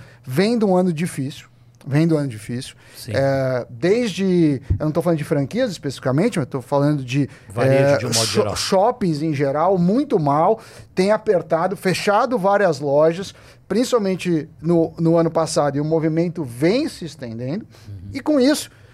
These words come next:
Speaker 1: as franquias entram também com um desafio, porque a franquia precisa se manter. A gente sabe que shopping não é fácil, o final do ano, por exemplo,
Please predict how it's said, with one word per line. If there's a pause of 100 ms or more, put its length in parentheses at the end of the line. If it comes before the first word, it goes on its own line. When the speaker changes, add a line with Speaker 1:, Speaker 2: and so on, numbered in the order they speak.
(260)
Speaker 1:
as
franquias
entram
também (320)
com
um
desafio, (280)
porque
a
franquia (220)
precisa (100)
se
manter.
A
gente
sabe
que
shopping (380)
não
é
fácil, (260)
o
final
do
ano,
por
exemplo,